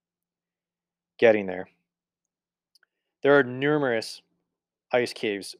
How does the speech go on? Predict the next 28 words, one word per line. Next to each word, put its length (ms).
dotted 260
along 380
the 80
Icefields 400
Parkway 380
between 380
Big 280
Bend 320
and 100
Athabasca 520
Glacier. 580
Finding 240
the 100
exact 420
location 480
of 160
each 200
ice 200
cave 400
is 160
ever-changing, 840
and 120
it's 100
all 160
part 220
of 60
the 100
adventure. 560